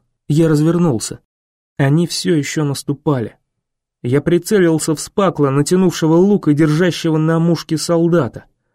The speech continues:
Я выстрелил. Но специально взял в сторону в последний момент и напрочь промахнулся. Спакл отпрыгнул. Это сработало. «Так воины не выигрывают, тот!» крикнул мэр,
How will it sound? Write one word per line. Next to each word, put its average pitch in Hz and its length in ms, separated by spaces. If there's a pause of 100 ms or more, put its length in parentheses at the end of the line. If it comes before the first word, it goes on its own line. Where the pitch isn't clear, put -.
(120)
Я 143 220
выстрелил. 101 720 (480)
Но 160 240
специально 160 600
взял 151 320
в 127 100
сторону 147 440
в - 40
последний 147 440
момент 165 440
и 131 60
напрочь 147 540
промахнулся. 156 840 (540)
Спакл - 500
отпрыгнул. 151 680 (260)
Это 170 180
сработало. 196 640 (480)
«Так 90 380
воины 101 600
не 107 140
выигрывают, 113 960
тот!» 127 460 (280)
крикнул 143 600
мэр, 156 340